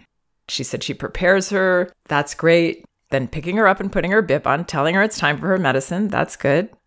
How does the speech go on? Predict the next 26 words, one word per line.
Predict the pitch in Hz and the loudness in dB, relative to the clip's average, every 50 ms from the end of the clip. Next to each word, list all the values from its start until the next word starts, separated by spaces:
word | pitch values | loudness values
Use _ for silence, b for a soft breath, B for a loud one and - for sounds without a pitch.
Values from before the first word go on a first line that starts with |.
| _ _ _ - - | _ _ _ -4 -4
Okay, | 156 - - 180 156 170 | -4 0 2 2 2 2
now | 165 139 131 139 147 | 0 0 0 0 0
I'm | 160 | 0
gonna | 165 170 185 | -2 -4 -2
pick | - 202 180 - - | -2 -4 -6 -4 0
you | 226 254 | 2 4
up | 202 180 214 - - - - _ _ _ _ _ | 4 4 2 0 -2 -16 -20 _ _ _ _ _
and | - 160 160 156 156 156 160 165 170 156 160 170 - | -2 0 0 2 2 2 2 2 0 -2 -4 -6 -6
let's | 226 220 - | -6 -6 -6
put | - - 202 - - | -8 -8 -8 -4 -2
your | 294 202 | -2 2
bib | 214 214 214 170 | 2 2 4 4
on | 147 98 104 - | 4 2 2 -2
because | - 123 120 - 156 143 139 - - - - _ - | -6 -8 -6 -4 -4 -4 -4 -6 -12 -16 -20 _ -8
then | - 160 170 | -6 -4 -4
you'll | 180 160 | -2 0
be | 160 147 | 2 2
all | 143 143 147 143 | 4 4 4 4
ready | 139 135 139 139 | 4 2 2 0
to | - | -4
eat | 82 - 110 117 - - - | -4 -2 -2 -4 -4 -4 -4
your | - 135 | -4 -4
food | - - - 117 82 82 - | -4 -2 -2 0 0 -2 -2
after | - 110 110 - - - | 0 0 0 0 -2 -6
the | - 120 | -2 0
medicine." | 117 110 - 113 - - - - 78 80 | 2 2 0 0 -4 -4 -4 -2 -2 -4